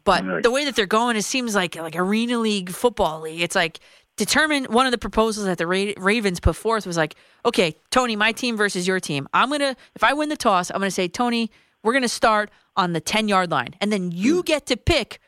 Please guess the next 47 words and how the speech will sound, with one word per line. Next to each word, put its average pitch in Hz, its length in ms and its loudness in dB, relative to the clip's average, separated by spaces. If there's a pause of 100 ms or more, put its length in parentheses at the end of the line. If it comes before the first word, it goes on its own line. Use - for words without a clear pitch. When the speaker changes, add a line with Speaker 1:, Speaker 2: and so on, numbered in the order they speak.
Speaker 1:
whether 214 280 0
you, 175 380 -4
what, 202 220 0
you 247 160 0
start 294 280 2
on 302 100 2
the 311 80 -4
ten 311 240 0
or 170 100 2
I 185 80 4
start 330 260 0
on 339 80 0
the 349 80 -4
ten.'" 381 200 -2
That's 381 220 -4
ridiculous. 135 640 -4 (220)
Speaker 2:
That 95 500 -2
is, - 60 -10 (120)
that 82 260 -4
is. 80 80 -10 (500)
Awful 90 360 0
idea. 78 400 -2 (320)
And 95 100 4
I 101 40 4
heard 104 220 4
that, 95 200 4 (440)
and, 98 340 0
um, 98 220 0 (220)
I'm 98 120 -8
happy 98 280 4
that 90 220 -2 (480)
Ben 107 300 2 (300)
took - 120 -6
a - 60 -4
pay 113 240 0
cut. 110 220 2
He's 95 180 -6 (500)
back 104 180 4
with 104 140 -6
the 98 80 -4 (120)
Steelers. 107 340 2
Speaker 1:
Yeah. 156 220 -4
Speaker 2:
I 92 60 -12
know 101 100 -8
a 98 40 -8
lot 101 120 0
of 95 60 -6